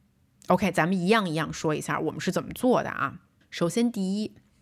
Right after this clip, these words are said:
先模拟计划一下你们家的家庭人口结构。比如说像我们家吧，那我们家在生老二之前呢，就是我、黑子、诺尔，加上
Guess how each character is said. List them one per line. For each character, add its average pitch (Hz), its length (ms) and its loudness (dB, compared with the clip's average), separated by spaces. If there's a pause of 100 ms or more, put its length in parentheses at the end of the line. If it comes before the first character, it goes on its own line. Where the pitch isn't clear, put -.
(1080)
先 311 260 2
模 226 340 4
拟 240 260 2
计 240 220 4
划 190 220 -4
一 160 100 -6
下 165 200 0
你 147 120 -4
们 - 180 -6
家 214 220 2
的 151 340 -2 (100)
家 233 140 0
庭 254 100 2
人 262 120 4
口 220 140 -2
结 - 220 -10
构。 - 200 -2 (260)
比 170 80 0
如 175 80 6
说 226 80 6
像 233 180 4
我 160 120 2
们 - 100 -12
家 147 180 2
吧， 143 200 -2 (420)
那 170 460 2
我 147 100 -2
们 139 100 -4
家 180 340 2 (260)
在 170 180 2
生 226 340 0
老 180 120 0
二 196 200 6
之 254 140 2
前 175 240 2
呢， 233 300 0
就 185 120 2
是 156 420 2 (340)
我、 156 400 4 (200)
黑 208 220 6
子、 170 220 0 (440)
诺 220 220 6
尔， - 200 -2 (340)
加 180 160 6
上 160 340 0